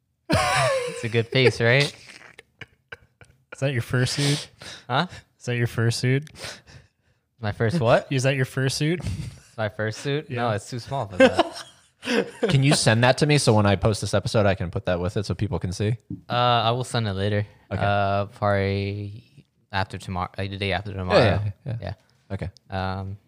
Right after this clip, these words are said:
Speaker 3: That's funny.
Speaker 1: yeah. It's a good
Speaker 3: That, like, that's your actual, like, that's an actual thing. It's not a digital thing?
Speaker 1: That's
Speaker 3: Actually
Speaker 1: she made
Speaker 3: on there?
Speaker 1: She just made it today, and it was, it's a gift for my friend. Remember how I said I went to get a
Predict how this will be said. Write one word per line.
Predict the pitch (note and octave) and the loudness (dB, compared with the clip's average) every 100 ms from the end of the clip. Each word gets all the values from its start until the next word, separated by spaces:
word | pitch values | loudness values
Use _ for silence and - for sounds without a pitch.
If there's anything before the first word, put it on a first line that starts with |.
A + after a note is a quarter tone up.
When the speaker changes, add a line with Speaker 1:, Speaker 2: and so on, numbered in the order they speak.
| _ | _
Speaker 3:
That's | - | -12
funny. | - E2+ E2 - _ _ | -6 -4 -4 -8 _ _
Speaker 1:
yeah. | G2 B2 G#2 - - | -6 -4 -4 -10 -20
It's | - | -8
a | |
good | G#2 G#2 - _ | -6 -6 -12 _
Speaker 3:
That, | A#2+ | 0
like, | A#2+ G#2+ | 2 2
that's | B2 | 2
your | B2+ | 4
actual, | A2 A2 - A2 G2+ | 4 2 0 0 0
like, | F#2 | 0
that's | G#2 G2 | 0 2
an | G2+ | 0
actual | F#2+ - | 0 -2
thing. | - G2 | -2 -2
It's | G2+ | -2
not | F2+ | -4
a | |
digital | D#2+ E2+ F#2+ A2 | -4 -4 -2 -2
thing? | A#2 A2+ - _ | -2 -4 -6 _
Speaker 1:
That's | - C3+ | 0 0
Speaker 3:
Actually | - G#2+ F2+ - - | 0 -4 -6 -12 -6
Speaker 1:
she | - C#3 | 0 2
made | C3 C3+ | 4 4
Speaker 3:
on | |
there? | A#2 B2+ - | 4 2 0
Speaker 1:
She | - B2 | -4 0
just | C3+ | 2
made | C3+ B2+ | 4 4
it | G#2 | 4
today, | G2+ G#2+ G2+ - | 2 2 2 0
and | G#2 G2+ | -2 0
it | |
was, | G#2+ G#2 | -2 -2
it's | A2+ | 0
a | A2 | 4
gift | A#2+ - | 4 4
for | G#2+ | 0
my | F2+ | 2
friend. | G2+ F2+ - _ | 0 -2 -6 _
Remember | A#2+ B2 | -2 2
how | B2 | 4
I | B2 | 4
said | A#2+ - A#2+ | 4 2 4
I | A2+ A2 A2 G#2+ G#2+ G#2+ G#2+ G#2 A2 | 6 6 4 2 0 0 -2 -4 -8
went | A2 A2+ G#2+ - | -6 -2 -2 -4
to | G#2+ | -2
get | G#2 | -2
a | G2+ | -4